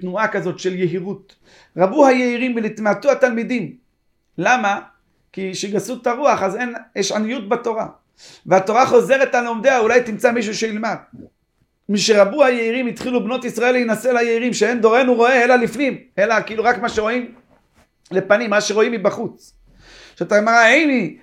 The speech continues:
איני", ואומר, "מה, ראי מאן דמיה", מישהו מתגאה, "אפילו אין שביתי לא מקבל". אפילו אשתו לא סובלת אותו, שנאמר, "גיבור יאיר ולא ינבא, לא ינבא", אפילו בנבא שלו.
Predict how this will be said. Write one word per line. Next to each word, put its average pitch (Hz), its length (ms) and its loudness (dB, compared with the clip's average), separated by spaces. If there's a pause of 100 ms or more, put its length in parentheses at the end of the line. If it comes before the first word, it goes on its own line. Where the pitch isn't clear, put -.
(100)
איני", 269 280 2
ואומר, 240 300 4
"מה, 262 220 4
ראי 269 160 2
מאן 262 240 -6
דמיה", 220 400 0
מישהו 240 300 -8
מתגאה, 202 420 2
"אפילו 262 320 2
אין 294 140 0
שביתי 294 500 0
לא 220 120 2
מקבל". 160 420 -2 (920)
אפילו 226 260 -10
אשתו 262 260 0
לא 247 80 4
סובלת 175 380 -4
אותו, 151 200 -8
שנאמר, 202 400 0
"גיבור 202 320 4
יאיר 254 240 2
ולא 247 180 6
ינבא, 233 300 0
לא 254 140 6
ינבא", 240 360 2 (500)
אפילו 254 260 0
בנבא 247 320 4
שלו. 214 360 -6